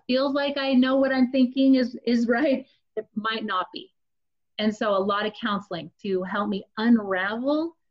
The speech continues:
the damage that had been done. Because in my situation, my husband was the best dad. He was so supportive of everything I did, like,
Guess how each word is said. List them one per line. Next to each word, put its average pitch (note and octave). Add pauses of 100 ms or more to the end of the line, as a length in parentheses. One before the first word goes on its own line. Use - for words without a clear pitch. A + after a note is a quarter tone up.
(200)
the G#3
damage G3+
that F3
had F3+
been E3+
done. G3+
Because A#3+ (440)
in A#3
my C4
situation, G3+ (560)
my B3
husband G#3+
was F3 (540)
the A#3+
best G#3 (160)
dad. F3 (240)
He A#3+
was G#3 (100)
so A#3+
supportive A#3+
of F#3
everything A#3+
I G3
did, F#3
like, F3